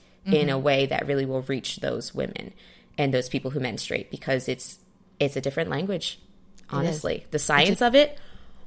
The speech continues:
Speaker 1: whew, it's science-y. It's really
Speaker 2: <laughs>
Speaker 1: science-y, and it's,
Speaker 2: Right.
Speaker 1: uh, it, I love it, but at the same time, Hustle and Flow breaks it down to a point where, like, you can understand those key hormones,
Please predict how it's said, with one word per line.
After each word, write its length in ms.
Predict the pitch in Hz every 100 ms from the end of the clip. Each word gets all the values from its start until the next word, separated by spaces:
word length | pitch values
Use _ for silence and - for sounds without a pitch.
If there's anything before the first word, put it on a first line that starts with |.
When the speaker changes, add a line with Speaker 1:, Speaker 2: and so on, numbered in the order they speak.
| -
Speaker 1:
whew, 240 | - 262 440
it's 100 | -
science-y. 640 | 196 220 208 - 139 147 - - -
It's 200 | 196 247
really 300 | 220 202 233
Speaker 2:
<laughs> 20 |
Speaker 1:
science-y, 480 | 254 233 247 247 269
and 560 | 262 262 175 165 160 160
it's, 240 | 165 170
Speaker 2:
Right. 20 |
Speaker 1:
uh, 360 | 170 156 156 151 -
it, 160 | 180 -
I 120 | 160
love 260 | 156 160
it, 180 | 220 - - -
but 140 | 160
at 120 | 147 160
the 60 |
same 300 | 156 147 143
time, 560 | 147 151 160 147 135 139 - - -
Hustle 300 | - 160 180
and 120 | 160 151
Flow 260 | 160 151
breaks 300 | 143 143 -
it 120 | 147
down 340 | - 139 135 135
to 100 | 143
a 60 |
point 280 | 135 139 135
where, 400 | 135 131 123 - -
like, 300 | 131 120 - - - - -
you 200 | 135 143
can 160 | 147 135
understand 840 | 127 127 - - 120 73 - - - - - _ _ - -
those 300 | 147 160 160
key 260 | - - 220
hormones, 640 | 160 139 - - - -